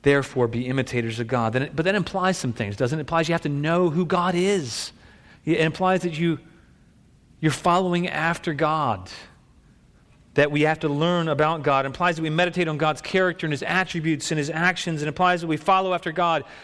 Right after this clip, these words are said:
that we study him, that we live for him, that our entire lives are devoted to him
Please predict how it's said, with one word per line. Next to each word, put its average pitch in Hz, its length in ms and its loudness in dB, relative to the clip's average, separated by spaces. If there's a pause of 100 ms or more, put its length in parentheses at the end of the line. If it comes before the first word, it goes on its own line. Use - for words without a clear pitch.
(120)
that 165 100 0
we 156 80 2
study 196 400 0
him, 170 140 -2
that 160 100 -2
we 175 100 2
live 190 240 2
for 190 100 0
him, 175 80 0
that 170 80 2
our 180 80 4
entire 226 380 0
lives 214 480 2 (300)
are 180 100 4
devoted 185 600 2
to 202 300 0
him 156 580 -2